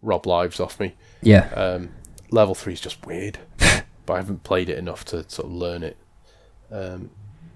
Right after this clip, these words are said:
Speaker 1: but yeah, and then the last Dreamcast game is, again, it's another game that I already own,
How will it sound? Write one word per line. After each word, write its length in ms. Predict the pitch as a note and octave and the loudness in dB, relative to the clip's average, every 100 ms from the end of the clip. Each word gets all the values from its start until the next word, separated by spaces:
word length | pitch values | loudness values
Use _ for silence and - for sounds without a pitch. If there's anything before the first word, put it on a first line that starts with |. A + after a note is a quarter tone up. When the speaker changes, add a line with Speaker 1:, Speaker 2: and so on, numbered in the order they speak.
| - - | -20 -14
Speaker 1:
but 100 | - | -2
yeah, 320 | D#3+ F3 F#2 - A#2 - | 4 4 4 0 -10 -4
and 180 | A#2 C3 | 4 8
then 340 | D3 D3 C#3 C3 - | 8 8 4 0 -4
the 120 | - C3 | -4 -2
last 580 | D3+ E3 F3+ - - - | 2 2 2 -2 -6 4
Dreamcast 400 | B2+ A2+ A#2+ - | 4 6 2 4
game 320 | G#2+ G#2+ G#2 - | 6 6 0 -2
is, 240 | A2+ G#2 | -2 0
again, 280 | F#2 B2 A#2 | 0 6 6
it's 120 | G#2 | 6
another 180 | B2 A#2+ | 4 2
game 180 | A#2 G#2+ | 4 2
that 80 | G2+ | 2
I 80 | G2 | 2
already 320 | G2+ G2 F#2 | 4 4 2
own, 300 | F#2 E2+ F2 | 2 0 -8